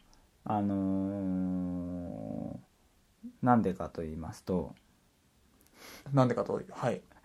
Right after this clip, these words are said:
Speaker 1: なんでかと言いますと、やっぱり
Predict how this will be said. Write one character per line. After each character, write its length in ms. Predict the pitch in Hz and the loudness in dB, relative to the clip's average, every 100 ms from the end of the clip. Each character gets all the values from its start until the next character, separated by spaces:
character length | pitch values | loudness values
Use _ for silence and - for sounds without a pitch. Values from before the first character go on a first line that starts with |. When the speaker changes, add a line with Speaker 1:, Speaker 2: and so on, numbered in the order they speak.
| - 190 180 - - | -8 -8 -8 -14 -2
Speaker 1:
な 100 | 113 | 0
ん 80 | 101 | 2
で 100 | 92 | 0
か 120 | 87 | -4
と 120 | - | -4
言 100 | 90 | -4
い 20 | |
ま 160 | 87 107 | -4 -6
す 100 | - | -2
と、 320 | 107 95 - - _ _ - - - - | 2 2 0 -12 _ _ -20 -20 -20 0
や 100 | 143 | 2
っ 20 | |
ぱ 200 | 127 151 | 4 6
り 360 | 135 131 98 - | 6 6 2 -2